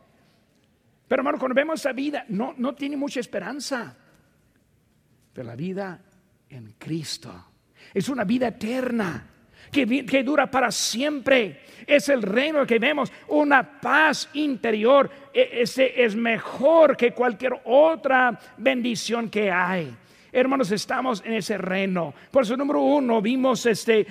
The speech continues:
su autoridad. Número dos, vimos s-, el ánimo. Y ahora, número tres, hermanos, vemos ahora la frase, "aceptos en el amado". Aquí estamos en Efesios uno, versículo seis,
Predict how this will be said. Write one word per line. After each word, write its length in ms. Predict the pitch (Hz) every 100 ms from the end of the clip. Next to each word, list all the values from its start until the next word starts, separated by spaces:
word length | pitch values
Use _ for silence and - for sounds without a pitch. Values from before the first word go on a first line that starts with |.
| -
su 280 | - 240 254
autoridad. 800 | 226 202 208 214 185 220 254 277 - -
Número 320 | 240 269 240
dos, 300 | 226 277 220
vimos 480 | 202 269 277 254 - -
s-, 240 | - - -
el 220 | 220 208
ánimo. 840 | 196 294 262 220 202 196 262 254 - -
Y 100 | 262
ahora, 160 | 269 277
número 320 | 262 269 254
tres, 320 | - 269 247
hermanos, 360 | 202 202 220 202
vemos 320 | 240 269 214
ahora 200 | 220 247
la 140 | 233
frase, 640 | 202 233 220 - 233 208 - - - -
"aceptos 1160 | 202 - - 233 247 - 262 262 - - - _ _ _
en 180 | 226 220
el 140 | 208 196
amado". 680 | 185 185 185 180 147 143 107 - _ _
Aquí 260 | 180 151 226
estamos 480 | 185 208 226 226 190
en 100 | 175
Efesios 580 | 147 202 - 196 175 -
uno, 520 | 208 220 214 226 233 - - -
versículo 640 | 208 175 - 233 226 220
seis, 640 | - - 220 220 226 -